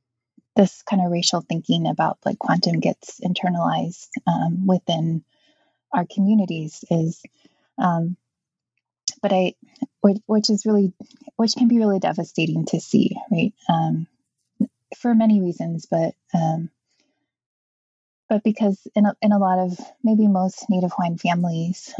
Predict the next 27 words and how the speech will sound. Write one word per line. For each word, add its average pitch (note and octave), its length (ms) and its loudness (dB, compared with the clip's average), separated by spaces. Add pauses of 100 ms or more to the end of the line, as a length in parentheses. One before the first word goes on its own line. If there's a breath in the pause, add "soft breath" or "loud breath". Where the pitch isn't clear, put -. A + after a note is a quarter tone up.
um, E3 420 -2 (880)
you G#3 100 4
know, F#3 180 0
th-, G3 200 -8
people A3 240 2
have F#3 200 -2
different F3+ 360 -4
blood G3 200 0
quantums, - 760 -2
<laughs> - 60 2
right? F3+ 220 0
Because, G#3 340 -2 (600)
because F#3+ 280 0
it's F3 260 -2
this F3 320 -2
made F3+ 280 0
up F3+ 140 2
metric F3 440 -2
anyway, F3 680 0
<laughs> - 40 -14
but, - 200 -2 (500 loud breath)
um, E3 400 -2 (680)
but F#3+ 140 0
when F#3+ 220 2
people F3+ 680 -2
kind F#3 160 0
of F3 200 0